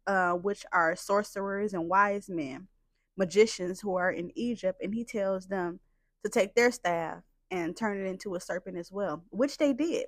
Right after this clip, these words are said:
They did it by their occult practices, but the serpent that Moses and Aaron had swallowed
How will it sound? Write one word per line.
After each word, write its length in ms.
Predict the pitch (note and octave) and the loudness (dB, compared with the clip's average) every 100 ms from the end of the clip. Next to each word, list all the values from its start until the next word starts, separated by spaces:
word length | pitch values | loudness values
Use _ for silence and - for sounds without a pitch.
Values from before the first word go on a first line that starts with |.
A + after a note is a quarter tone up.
| - | -6
They 120 | G3 | -6
did 240 | F#3+ A#3 B3 | 2 4 4
it 180 | A#3 - _ _ - | 0 -4 _ _ 2
by 260 | G#3+ A3 | 6 6
their 220 | G#3 G#3+ - | 6 2 2
occult 460 | - - C#4+ - | 2 4 4 4
practices, 720 | G#3 F3 - F3+ - F3+ - _ _ _ _ _ _ _ _ _ | -6 -6 -6 -12 -10 -12 -14 _ _ _ _ _ _ _ _ _
but 360 | F3 G#3 F#3+ - - _ _ | 2 6 6 4 -6 _ _
the 100 | G#3+ | -2
serpent 560 | - G#3+ A#3 A#3+ A3 - _ _ _ | 4 6 6 0 -8 -8 _ _ _
that 540 | F#3 G3+ F#3 D#3+ F2 - _ _ G3 | 2 6 6 2 -2 -8 _ _ 2
Moses 420 | G#3+ A3+ A3+ A3+ | 6 6 4 -4
and 100 | - | -4
Aaron 260 | G#3 A3 G#3+ | -2 -2 -4
had 320 | G#3 F#3+ - - _ _ - | -4 -6 -6 -12 _ _ -16
swallowed 680 | - A3+ A3 A#3 E3 F#2+ | -10 4 8 8 6 -2